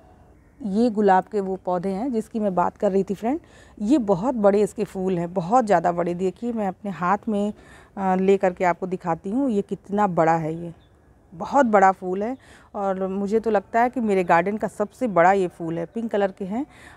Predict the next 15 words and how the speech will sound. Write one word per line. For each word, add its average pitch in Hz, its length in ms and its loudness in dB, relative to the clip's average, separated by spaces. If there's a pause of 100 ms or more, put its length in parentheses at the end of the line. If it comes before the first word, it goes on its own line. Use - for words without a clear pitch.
(120)
और 180 320 4
इसमें 240 480 -6 (720)
ये 202 100 -2
देखिए 190 280 -2
वाइट 180 320 2
कलर 185 200 -2
के 180 160 -8
ऐसे 247 420 -2 (400)
पीछे 202 300 -2
से 285 220 -4 (1300)
ऐसे 202 160 -4
वाइट 175 420 2
पत्तियाँ, 190 360 -2
पेटल 202 380 -2
हैं 262 180 -2